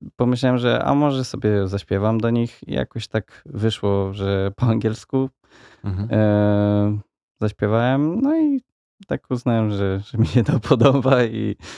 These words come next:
Speaker 1: i po prostu chcę to robić dalej.
Speaker 2: Bo jak tak słuchałem tego, to pierwsza myśl, nie wiem, czy słyszałeś to kiedyś, ale pierwsza myśl to Tame Impala.
Speaker 1: Tak, e, spodziewałem się, że to powiesz.
Speaker 2: Spodziewałeś się
Speaker 1: Tak.
Speaker 2: tego, e, to
Speaker 1: Duża
Speaker 2: jest,
Speaker 1: bardzo
Speaker 2: była inspiracja,
Speaker 1: inspiracja.
Speaker 2: była inspiracja.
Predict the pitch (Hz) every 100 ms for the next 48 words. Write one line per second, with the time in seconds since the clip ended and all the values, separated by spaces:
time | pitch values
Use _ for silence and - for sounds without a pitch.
0 | - - - 110 98 95 95 117 - 107
1 | - 98 - 98 92 - - _ _ _
2 | - 101 - - _ _ 120 123 147 139
3 | 135 135 - 143 - 107 147 156 151 147
4 | 139 139 131 131 - 123 127 120 - 113
5 | 127 135 127 113 - 98 98 98 92 107
6 | 104 117 101 101 110 101 113 107 127 -
7 | 110 113 113 - 110 117 107 110 92 90
8 | - 101 95 - 104 113 117 120 113 156
9 | 123 120 120 110 - 104 110 277 101 104
10 | 117 117 120 127 120 - 107 117 120 120
11 | 117 120 113 110 110 110 117 131 117 120
12 | 110 135 143 151 101 117 131 104 104 120
13 | 131 123 101 95 - 101 98 95